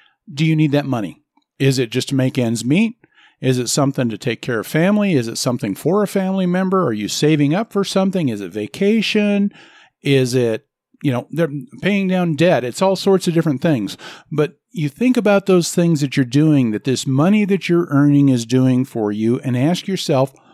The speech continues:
"Why is that important?" And get to the heart of it all. Get to the things that really, really matter.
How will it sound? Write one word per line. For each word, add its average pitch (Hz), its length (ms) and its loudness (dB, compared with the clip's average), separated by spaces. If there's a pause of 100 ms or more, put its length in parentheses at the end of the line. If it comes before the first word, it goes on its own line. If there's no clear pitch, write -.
(140)
"Why 143 340 0
is 170 180 2
that 143 220 4
important?" 123 720 -4
And 120 280 -4
get 185 280 0 (240)
to 180 140 0
the 170 140 0
heart 147 400 0
of 107 180 -6
it 101 80 -4
all. 87 260 -6 (400)
Get 170 200 0
to 240 120 2
the 208 140 2
things 135 500 2
that 127 140 -4
really, 131 460 4
really 117 560 2
matter. 104 720 -6